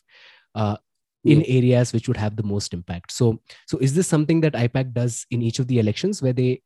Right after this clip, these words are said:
Speaker 1: optimize the sort of resource alloc-, allocation by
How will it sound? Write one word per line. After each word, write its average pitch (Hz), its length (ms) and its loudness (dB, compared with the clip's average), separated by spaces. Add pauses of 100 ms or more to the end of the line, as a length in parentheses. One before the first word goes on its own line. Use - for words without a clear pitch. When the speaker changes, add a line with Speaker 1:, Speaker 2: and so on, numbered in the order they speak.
(220)
Speaker 1:
optimize 143 580 2
the 127 100 -2
sort 120 180 2
of 113 120 0
resource 110 320 -4
alloc-, 104 400 -4
allocation 110 640 0
by 104 320 -2